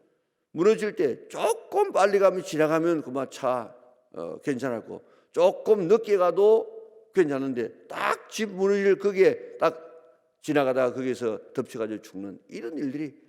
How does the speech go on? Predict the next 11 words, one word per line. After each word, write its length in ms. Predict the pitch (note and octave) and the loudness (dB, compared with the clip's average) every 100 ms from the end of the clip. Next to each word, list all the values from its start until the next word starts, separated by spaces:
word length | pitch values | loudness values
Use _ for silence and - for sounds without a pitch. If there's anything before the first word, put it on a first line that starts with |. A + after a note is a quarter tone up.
| _ | _
우리, 380 | - E3 E3+ C#3+ - - _ - | -4 -2 0 -2 -4 -20 _ -16
어, 180 | E2+ E2+ | -12 -12
생활 260 | - D3 A#2 | -4 -2 -2
속에 180 | - G2+ | -4 -2
얼마나 560 | G#2 B2 G3 A3+ G#3+ | 4 4 4 0 -2
지금 220 | - F3+ D#3 | -2 -4 -4
많이 180 | B2+ | -4
있는지 200 | C#3 C#3 | -6 -8
모릅니다. 240 | A2+ - _ _ - - - - - - - | -12 -18 _ _ -12 -10 -8 -10 -14 -16 -16
아무도 240 | - F#4 | -10 -6
모릅니다. 280 | F#4 - - | -4 -6 -16